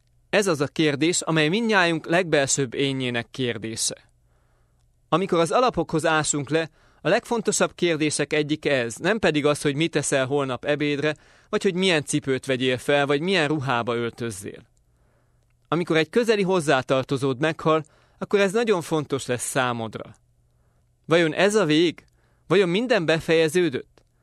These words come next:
Vagy valahol van folytatása az életnek a halál után? Jézus idejéig erre a kérdésre nem volt válasz, de Jézus megválaszolta ezt.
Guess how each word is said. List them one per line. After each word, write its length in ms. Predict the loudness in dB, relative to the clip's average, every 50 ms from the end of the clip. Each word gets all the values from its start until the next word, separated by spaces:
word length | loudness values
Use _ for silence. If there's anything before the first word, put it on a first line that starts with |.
| _ _ _ _ _ _ _
Vagy 140 | -4 -2 2
valahol 400 | 2 4 4 4 4 4 4 2
van 200 | 4 2 0 0
folytatása 680 | -2 0 0 0 0 0 0 0 2 2 2 2 2 0
az 100 | 0 0
életnek 500 | 2 2 2 2 2 0 0 -4 -2 -2
a 60 | -2
halál 360 | 0 2 2 4 4 4 2 0
után? 440 | -2 -6 -8 -10 -12 -12 -12 -20 _ _ _ _ _ _ _ _ _ _ _ _ _ _ _ _ _ _ _ _ _ _ _ _ _ _ _ _ _ _ _ _ _ _ _ _ _ _ _ _ _ _ _
Jézus 400 | 0 2 4 4 4 2 0 0
idejéig 480 | 0 0 2 4 4 4 2 2 0 0
erre 240 | 0 2 2 2 2
a 60 | 0
kérdésre 500 | 2 0 0 2 2 0 0 0 0 0
nem 220 | 2 2 0 0
volt 260 | 0 0 -2 -2 -2
válasz, 520 | -2 -2 -2 0 -2 -4 -6 -10 -10 -12 _ _ _ _ _ _ _ _
de 100 | 0 0
Jézus 360 | 2 2 0 0 -2 -2 -2
megválaszolta 920 | 0 0 0 0 2 2 2 2 2 0 -2 -4 -4 -4 -4 -4 -4 -6
ezt. 260 | -6 -6 -10 -16 -18